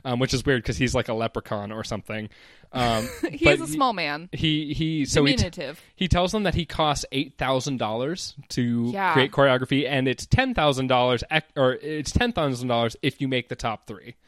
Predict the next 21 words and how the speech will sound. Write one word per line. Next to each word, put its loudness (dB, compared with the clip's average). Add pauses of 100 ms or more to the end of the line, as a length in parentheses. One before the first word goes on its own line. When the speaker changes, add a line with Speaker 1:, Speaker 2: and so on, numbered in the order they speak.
(400)
Speaker 2:
Yeah, 2
Speaker 1:
Um, -4
Speaker 2:
it's 0
eight -2
thousand 0
a -2
number. -6 (420)
Speaker 1:
Yeah. -10 (160)
Speaker 2:
Which -8 (100)
is -2
intense. -4
Speaker 1:
Which 4 (180)
is, 2 (220)
I, 2
I 0
wonder 0
how -2
he -2
charges -6
extra -4 (640)
after -4